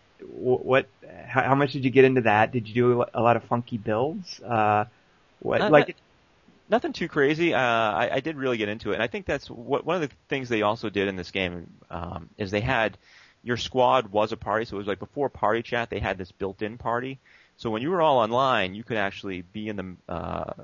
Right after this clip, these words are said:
Speaker 2: the editor while talking to everybody else that was online in the editor within your squad. Um,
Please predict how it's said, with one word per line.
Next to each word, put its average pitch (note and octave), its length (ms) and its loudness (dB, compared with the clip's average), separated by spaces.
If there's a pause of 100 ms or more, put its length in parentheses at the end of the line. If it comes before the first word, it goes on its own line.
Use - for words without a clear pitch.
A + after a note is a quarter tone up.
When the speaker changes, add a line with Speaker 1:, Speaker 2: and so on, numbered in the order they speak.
(120)
Speaker 2:
the F2 340 0
editor A2 460 -4 (320)
while G#2+ 200 0
talking A2 340 -2
to F2+ 100 -8
everybody F#2+ 380 -2
else F2+ 480 -6
that - 160 0
was F#2 240 -8 (180)
online F#2 400 -2
in F#2+ 140 -8
the F#2+ 140 -8
editor G#2+ 340 -6
within G2 240 -10
your F#2 100 -8
squad. G#2 380 -4 (880)
Um, E2 400 -6